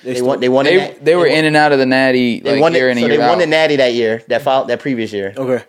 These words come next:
Speaker 2: This year, they got the Heisman quarterback back.
Speaker 1: Okay.
Speaker 2: Lost some defensive guys. They sent, like, five guys to the league, too, though.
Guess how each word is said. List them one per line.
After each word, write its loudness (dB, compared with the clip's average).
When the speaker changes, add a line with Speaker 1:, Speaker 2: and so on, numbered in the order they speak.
Speaker 2:
This 0
year, 4
they 0
got 0
the -2
Heisman -4
quarterback -4
back. -6
Speaker 1:
Okay. -4
Speaker 2:
Lost 0
some -4
defensive -6
guys. -2
They -2
sent, -4
like, -8
five -4
guys -6
to -18
the -18
league, -16
too, -8
though. -14